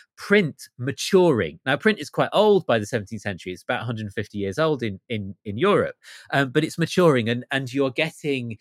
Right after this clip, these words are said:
periodical newspapers, you're getting cartoons, you're getting, you know, really kind of punchy political pamphlets. And it's a bit like the way that, um, the internet has matured in the last sort of ten, fifteen years with the advent of social media.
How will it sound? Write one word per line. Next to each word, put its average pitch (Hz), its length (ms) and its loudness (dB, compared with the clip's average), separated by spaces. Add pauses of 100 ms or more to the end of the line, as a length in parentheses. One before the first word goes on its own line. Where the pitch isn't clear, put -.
(160)
periodical 135 480 2
newspapers, 113 480 -4
you're 113 80 -6
getting 107 380 -6
cartoons, 135 720 -2
you're 113 80 -8
getting, 113 340 -6 (100)
you 131 120 -4
know, 104 100 2
really 135 240 2
kind 117 200 -2
of 104 120 -4 (420)
punchy 165 460 0
political 120 460 -4
pamphlets. 120 580 -4 (280)
And 170 80 4
it's 185 160 2
a 208 80 6
bit 202 340 4
like 156 300 4
the 131 100 2
way 139 200 6
that, 120 320 -2
um, 120 260 2
the 123 100 0
internet 143 400 -2
has 117 160 -2
matured 110 420 -2
in 104 120 -2
the 110 60 -4
last 107 300 -4
sort 107 200 -8
of 98 80 -10
ten, 104 200 -4
fifteen 101 460 -6
years 123 380 2
with 107 140 -4
the 113 80 -2
advent 104 340 -2
of 104 100 -14
social 101 300 -4
media. 107 500 -6